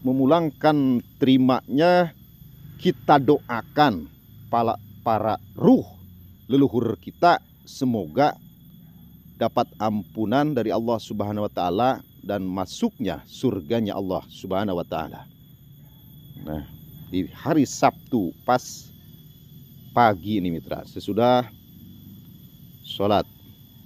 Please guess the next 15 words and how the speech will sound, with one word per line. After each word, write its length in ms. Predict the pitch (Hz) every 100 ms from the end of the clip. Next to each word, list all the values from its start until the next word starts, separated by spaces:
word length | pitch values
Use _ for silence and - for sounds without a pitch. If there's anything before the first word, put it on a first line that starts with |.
| - - - - - - - - - - - - -
Ini, 80 | 80
mitra. 260 | 151 - 71 - - - - - - - - - - - - - -
Nah, 80 | 80
ini 360 | 82 95 107 110
awal 560 | 98 123 170 120 73 67 - - -
dari 280 | 87 87 95
kehidupan. 720 | 92 92 90 - 98 80 67 - - _ - - -
Awali 560 | 131 127 170 240 196
dengan 400 | 135 135 156 143
kehidupan 640 | - 127 131 117 - 143 139
yang 320 | 127 123 120
baik 320 | 113 143 - _ - _ - _ -
untuk 400 | 123 - - 156 -
menuju 400 | 123 117 104 131
kesuksesan 880 | 113 - 98 107 - 110 101 95